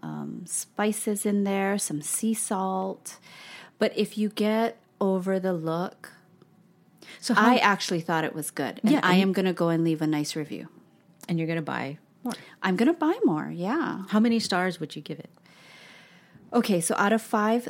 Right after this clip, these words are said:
Speaker 1: stars, I would give it four.
Speaker 2: Okay. So one star taken off just for the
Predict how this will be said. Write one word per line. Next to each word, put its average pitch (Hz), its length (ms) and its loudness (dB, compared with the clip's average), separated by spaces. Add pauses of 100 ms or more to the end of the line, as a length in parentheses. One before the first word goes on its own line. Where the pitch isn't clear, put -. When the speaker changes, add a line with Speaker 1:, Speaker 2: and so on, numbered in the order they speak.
Speaker 1:
stars, 156 840 -4 (100)
I 175 220 0
would 190 280 -2
give 165 240 -2
it 160 640 -6 (1300)
four. - 380 -4 (1200)
Speaker 2:
Okay. 131 180 -18 (160)
So - 140 0
one 160 200 2
star 156 380 0 (460)
taken 151 280 -2
off 135 320 -4
just - 220 -2
for 143 260 0
the 131 300 -4